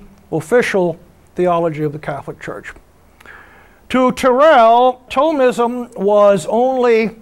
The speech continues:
abstract formulas, dry, uh, devoid of spiritual meaning, irrelevant to life, formulas which were written down on pieces of paper, which people were asked to memorize,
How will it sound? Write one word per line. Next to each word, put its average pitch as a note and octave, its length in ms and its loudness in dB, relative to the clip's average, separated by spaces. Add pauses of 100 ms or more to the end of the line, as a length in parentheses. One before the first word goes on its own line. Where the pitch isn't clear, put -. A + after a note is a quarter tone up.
(200)
abstract G#3 880 -2
formulas, G#3 1080 -2 (580)
dry, G3+ 1040 0 (540)
uh, D3+ 200 -6
devoid F#3 580 0
of G#3+ 120 -2
spiritual G#3 720 0
meaning, F#3+ 760 -2 (300)
irrelevant A#3 640 0
to G3 100 -8
life, F3+ 640 -4 (760)
formulas B3+ 640 2
which G3+ 180 -4
were F#3 120 0
written G3+ 280 0
down G3+ 320 0
on F#3 220 0
pieces F#3+ 400 -6
of E3 160 -12
paper, E3 460 -4
which D#3 240 -6
people F#3 280 -4
were E3+ 200 -4
asked D#3+ 380 -8
to F3+ 80 -12
memorize, D#3+ 840 -4